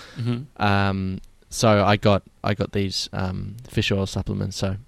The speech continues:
Speaker 2: I'm, I'm pumped to be taking those soon. <laughs>
Speaker 1: So you just, like,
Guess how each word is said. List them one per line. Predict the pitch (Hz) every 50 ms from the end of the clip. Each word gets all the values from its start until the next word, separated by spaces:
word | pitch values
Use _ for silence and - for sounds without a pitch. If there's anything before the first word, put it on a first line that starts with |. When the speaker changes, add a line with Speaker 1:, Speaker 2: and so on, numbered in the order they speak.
| - - -
Speaker 2:
I'm, | - 101 98 95 -
I'm | - 104
pumped | 101 - 110 101 95 -
to | -
be | 98 98 -
taking | - - - 117 - 107
those | 107 107 107 107 107
soon. | - - - - - 113 107 110 - -
<laughs> | - - - - - - - - - - - - - - - _ _ - - - - _ _ _ _
Speaker 1:
So | - - - 135
you | 131 131 135 123
just, | - 147 127 - - - - -
like, | 143 135 117 120 - - - -